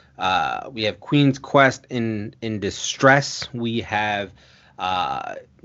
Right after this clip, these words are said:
Saki Kashima joining Oedo Tai. Things that we talked about last week with the Joshi Pod,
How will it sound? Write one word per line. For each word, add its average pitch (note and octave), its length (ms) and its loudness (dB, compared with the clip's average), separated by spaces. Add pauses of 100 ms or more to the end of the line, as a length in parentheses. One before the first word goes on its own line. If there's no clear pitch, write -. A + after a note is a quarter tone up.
(160)
Saki G#2+ 320 -4
Kashima C3+ 540 0
joining A#2 340 -4
Oedo D3+ 400 4
Tai. F#2+ 200 0
Things D3 260 -2
that E3 80 2
we D#3+ 100 -2
talked D#3 260 -2
about D#3+ 200 0
last D#3 320 0
week C3+ 180 -2
with C3+ 120 -6
the B2+ 80 -6
Joshi D#3 380 0
Pod, A#2+ 320 2